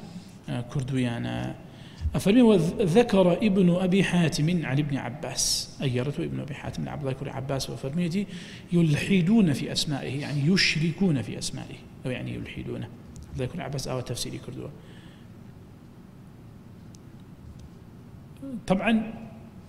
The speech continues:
لەکوێ معنای ئیشراکی تایە؟ يلحدون، يشركون، شرک قەراردەن بە ناوەکانی خوا. بۆ نمونە کابرا ئەڵێ: "خوا سەمیعە." ئەمە ناوی خوایە، خوا سەمیعە. ئەڵێ: "ئەم عەبدەی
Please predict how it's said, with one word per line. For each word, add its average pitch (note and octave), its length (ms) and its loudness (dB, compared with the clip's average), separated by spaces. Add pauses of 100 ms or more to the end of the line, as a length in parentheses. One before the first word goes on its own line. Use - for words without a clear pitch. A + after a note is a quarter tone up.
لەکوێ F3 640 4
معنای B2+ 280 0
ئیشراکی A#2 520 -2
تایە؟ A2+ 360 -6 (800)
يلحدون، A#2+ 600 -4
يشركون، B2 720 -4
شرک B2 220 -6
قەراردەن A#2 480 -6
بە A2+ 120 -6
ناوەکانی C3+ 380 -10
خوا. A3 200 -6 (1600)
بۆ D#3+ 140 4
نمونە E3+ 280 2
کابرا E3+ 320 0
ئەڵێ: F3+ 80 0
"خوا F3 260 0
سەمیعە." D3 500 0
ئەمە B2+ 200 -2
ناوی D3+ 200 0
خوایە، D3 340 0
خوا C#3 220 -6
سەمیعە. D#3+ 420 -2 (800)
ئەڵێ: B2+ 160 0
"ئەم C#3+ 80 -2
عەبدەی C3+ 300 -2